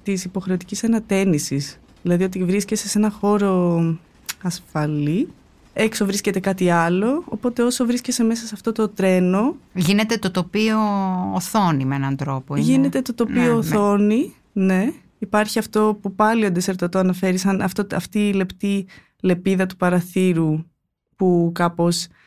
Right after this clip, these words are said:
Speaker 1: αντιστρέφει αυτή τη σταθερότητα του μέσα και του έξω. Οπότε, καθώς βρίσκεσαι μέσα στο τρένο,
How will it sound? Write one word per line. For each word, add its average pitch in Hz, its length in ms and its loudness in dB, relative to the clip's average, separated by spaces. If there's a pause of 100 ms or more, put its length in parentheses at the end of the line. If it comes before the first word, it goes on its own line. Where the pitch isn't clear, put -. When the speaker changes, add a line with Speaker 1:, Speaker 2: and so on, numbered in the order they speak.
(320)
Speaker 1:
αντιστρέφει 185 460 0
αυτή 185 160 -2
τη 175 80 -4
σταθερότητα 165 500 0
του 160 100 -2
μέσα 160 220 0
και 160 100 -8
του 151 120 -4
έξω. 151 460 -2 (440)
Οπότε, 262 720 0
καθώς 254 440 0
βρίσκεσαι 254 640 0
μέσα 233 320 0
στο 220 180 -2
τρένο, 269 460 2